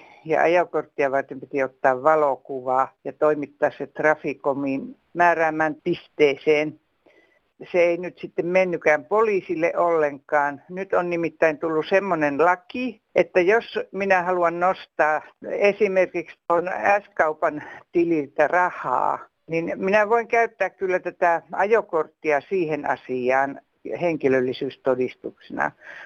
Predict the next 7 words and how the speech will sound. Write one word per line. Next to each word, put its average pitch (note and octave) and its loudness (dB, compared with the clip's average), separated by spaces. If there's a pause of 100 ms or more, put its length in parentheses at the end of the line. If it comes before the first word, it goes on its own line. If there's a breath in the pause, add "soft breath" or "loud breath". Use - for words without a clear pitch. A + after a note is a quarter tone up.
Mutta G3+ 2
jos A3+ 4
minä A3+ 0
haluan G#3+ 0
panna D#3+ -2 (280)
sinne D3+ 0
rahaa, C#3 0